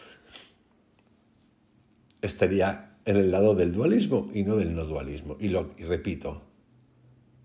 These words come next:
la mente que ha sido aquietada por el control de la respiración será destruida si acomete la única vía. Esta única vía no es otra que la autoindagación.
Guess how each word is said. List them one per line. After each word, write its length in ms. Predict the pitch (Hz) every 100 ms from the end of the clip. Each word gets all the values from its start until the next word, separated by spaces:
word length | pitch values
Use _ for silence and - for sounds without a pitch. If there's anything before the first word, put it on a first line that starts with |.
| _ _ _ _ _ _ _ _ - - - - _ _ _ _ _ _ _
la 140 | 95 87
mente 600 | 92 107 104 156 - - _ _ _ _ _
que 140 | 113
ha 80 | 123
sido 240 | 123 135
aquietada 540 | 131 131 123 101 85 85
por 160 | 113
el 140 | 104 101
control 460 | 104 101 123 139
de 80 | 101
la 140 | 92 90
respiración 720 | 82 - 92 87 - 147 135
será 300 | - 101 107
destruida 500 | 104 - 110 123 135
si 100 | -
acomete 460 | 80 95 104 120
la 140 | 101 95
única 360 | 101 110 101
vía. 460 | 95 76 67 - - _ _ _ _ _ _ _ _ _ _ - - - _
Esta 320 | 98 - 78
única 280 | 92 90 -
vía 360 | 98 147 165 -
no 140 | 90 90
es 140 | -
otra 280 | 120 104 101
que 160 | 131
la 420 | 107 143 156 - -
autoindagación. 1400 | 107 113 110 127 101 - _ 87 80 65 - - - -